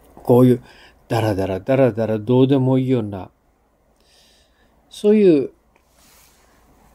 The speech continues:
あー、そういう番組の方が、その、アクセスが多いので、まあ、不思議なもんっすよ。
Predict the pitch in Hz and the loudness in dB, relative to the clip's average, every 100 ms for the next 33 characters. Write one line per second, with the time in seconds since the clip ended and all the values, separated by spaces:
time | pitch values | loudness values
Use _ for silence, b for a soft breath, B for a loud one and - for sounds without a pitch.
0 | _ _ - _ 101 101 101 - 185 226 | _ _ -20 _ 2 4 2 2 2 2
1 | 180 170 160 151 143 135 131 113 101 107 | 4 2 2 -2 -4 -6 -6 -8 -12 -18
2 | _ _ _ - 120 113 110 - _ _ | _ _ _ -12 -10 -10 -12 -20 _ _
3 | _ _ _ _ 135 - 131 - 104 90 | _ _ _ _ -12 -8 -8 -8 -10 -10
4 | 82 80 - - 95 - - _ _ _ | -10 -14 -18 -14 -12 -14 -18 _ _ _
5 | _ _ _ _ _ _ - B B B | _ _ _ _ _ _ -20 B B B
6 | B B _ - - - - _ - - | B B _ -20 -20 -20 -20 _ -20 -16
7 | 131 165 190 - _ _ _ _ - _ | 0 2 2 -4 _ _ _ _ -20 _
8 | _ _ _ _ _ _ _ _ - - | _ _ _ _ _ _ _ _ -20 -20
9 | _ _ _ - _ _ - _ _ _ | _ _ _ -20 _ _ -20 _ _ _
10 | - _ - - - 135 - 147 151 156 | -20 _ -20 -20 -2 0 2 2 2 2
11 | 165 - 113 101 | 0 -2 -6 -6